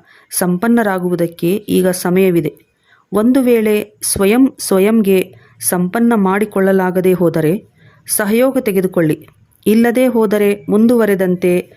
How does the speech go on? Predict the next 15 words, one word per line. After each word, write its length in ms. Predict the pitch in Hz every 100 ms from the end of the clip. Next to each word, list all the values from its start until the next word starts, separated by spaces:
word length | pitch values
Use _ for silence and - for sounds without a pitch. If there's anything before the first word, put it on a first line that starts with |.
| _ _ _
ಟೂ 180 | 240 247
ಲೇಟ್ 380 | 226 196 196 190 -
ಆಗಿಬಿಡುತ್ತದೆ. 920 | 170 175 170 165 165 156 - - _ - - - _ _ _ _ -
ಸ್ಲೋಗನ್. 600 | - 202 175 156 202 302 _ _ _ _ _ -
ಸಂತುಷ್ಟತೆಯ 880 | - 208 208 269 - 254 240 214 208
ಫಲ 240 | - 185 180 180 - _
ಪ್ರಸನ್ನತೆಯಾಗಿದೆ. 1040 | 185 - 214 214 208 190 170 160 156 - - _ _ - _ _ _
ಪ್ರಸನ್ನ 460 | - 208 - 269 277
ಚಿತ್ತ 320 | 269 240 - 214 202
ಆಗುವುದರಿಂದ 680 | 190 185 185 175 170 160 151 156 269 - _ _ - _
ಪ್ರಶ್ನೆ 600 | 226 240 - 240 196 220
ಸಮಾಪ್ತಿಯಾಗಿ 760 | - - 190 202 202 208 175 170
ಬಿಡುತ್ತದೆ. 460 | 180 160 165 147 - - _ _ _ _ _ _ _ _ -
ಅವ್ಯಕ್ತ 400 | 165 196 208 -
ಸೂಚನೆಗಳು. 840 | - 175 - 160 151 165 320 -